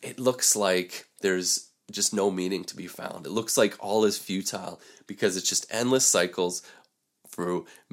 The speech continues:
many, many, many, many years <laughs> and all of that. It's hard to see how there's anything of lasting value,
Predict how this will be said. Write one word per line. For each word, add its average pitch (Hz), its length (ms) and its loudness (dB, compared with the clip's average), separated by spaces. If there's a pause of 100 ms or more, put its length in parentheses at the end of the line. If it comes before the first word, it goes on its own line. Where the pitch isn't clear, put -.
many, 117 280 6
many, 127 200 6
many, 120 240 4
many 120 260 0
years 98 500 2 (520)
<laughs> 120 120 -4
and 92 180 4
all 107 260 6
of 98 80 2
that. 90 300 2 (220)
It's - 180 -4
hard 110 240 2
to 120 80 0
see - 340 0
how 87 160 -10
there's 87 260 -4
anything 120 420 -4
of 92 120 -2
lasting 87 440 -6
value, 90 440 0